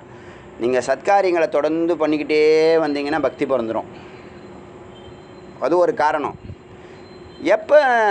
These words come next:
ஒ-, பக்திங்கிறது என்ன? இறைவன் மீது ஒரு காதல், அப்படிதானே?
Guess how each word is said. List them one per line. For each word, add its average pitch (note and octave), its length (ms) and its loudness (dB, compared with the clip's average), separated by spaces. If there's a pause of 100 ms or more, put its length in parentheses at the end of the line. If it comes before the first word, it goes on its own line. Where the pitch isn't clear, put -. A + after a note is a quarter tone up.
(240)
ஒ-, D#3+ 260 -2 (300)
பக்திங்கிறது C4+ 500 2
என்ன? A3 380 2
இறைவன் G3+ 440 0
மீது F#3+ 440 0
ஒரு D#3+ 280 0
காதல், D3+ 380 0 (440)
அப்படிதானே? E3 420 0